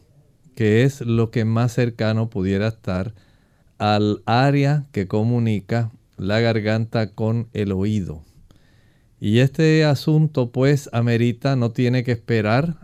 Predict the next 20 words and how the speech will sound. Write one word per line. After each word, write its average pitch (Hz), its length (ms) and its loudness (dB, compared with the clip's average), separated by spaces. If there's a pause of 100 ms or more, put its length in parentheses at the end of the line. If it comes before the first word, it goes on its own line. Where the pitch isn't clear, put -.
a 107 160 -2
ver 113 340 0
un 113 220 0
otorrinolaringólogo. 107 1400 0 (600)
Yo 170 180 2
le 180 80 6
recomendaría 165 600 2
que 151 100 0
fuera 143 220 2
su 139 100 2
médico 135 340 0
más 123 160 0
cercano, 98 640 -2 (640)
para 143 280 2
que 151 100 0
él 143 120 2
pueda 135 840 0
no 110 260 0
solamente 123 720 0
palpar, 117 920 0